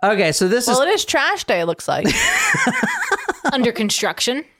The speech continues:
Speaker 2: Could you imagine if you were in multiple shots when Google Earth drove by and they have, like, your image on multiple places?
Speaker 1: Well, they always blur out the faces, though.
Speaker 2: I know, but could you, couldn't, like,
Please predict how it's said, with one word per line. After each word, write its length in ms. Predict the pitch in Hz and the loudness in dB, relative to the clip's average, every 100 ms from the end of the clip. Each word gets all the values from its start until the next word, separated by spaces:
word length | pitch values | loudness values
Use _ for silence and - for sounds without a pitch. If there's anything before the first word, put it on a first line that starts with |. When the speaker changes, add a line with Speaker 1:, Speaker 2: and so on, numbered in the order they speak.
| _ _ | _ _
Speaker 2:
Could 160 | - 277 | -4 2
you 140 | 440 427 | 2 2
imagine 440 | 214 214 214 214 | 0 0 0 0
if 140 | 208 | 0
you 120 | 214 208 | 0 0
were 100 | 208 | 2
in 340 | - 202 190 | 0 0 0
multiple 560 | 180 175 170 190 202 196 | 0 0 -2 -2 -2 0
shots 640 | - 180 175 - - - | 0 2 2 0 -6 -2
when 220 | 190 180 | -2 0
Google 360 | 170 170 180 - | -2 0 0 0
Earth 360 | 160 175 202 190 | 0 0 -4 -4
drove 360 | 196 185 185 | 0 0 0
by 300 | 185 175 185 | 0 0 0
and 220 | 175 180 | -2 -2
they 140 | 175 175 | 0 0
have, 320 | 196 175 170 | 0 -2 0
like, 180 | 180 180 | -2 0
your 140 | 180 | -2
image 380 | - 180 180 180 | 0 -2 -2 0
on 220 | 160 170 | -2 -2
multiple 500 | 160 156 165 170 175 | -2 -2 -4 -4 -6
places? 520 | - 160 135 - 185 | -2 -2 -2 -2 0
Speaker 1:
Well, 100 | 190 | 2
they 100 | 208 | 2
always 240 | 220 214 127 | 2 2 2
blur 220 | 151 147 | 2 2
out 120 | 135 | 2
the 80 | 117 | -2
faces, 460 | - 110 107 95 98 | -2 -2 0 -2 -4
though. 180 | 98 98 | -4 -2
Speaker 2:
I 160 | 269 | 0
know, 340 | 277 330 320 208 | 2 2 2 0
but 340 | 185 202 - | 0 0 -2
could 180 | - 240 | -4 -2
you, 120 | 226 | -2
couldn't, 320 | - 262 254 - | -2 -4 -4 -2
like, 220 | 240 | -2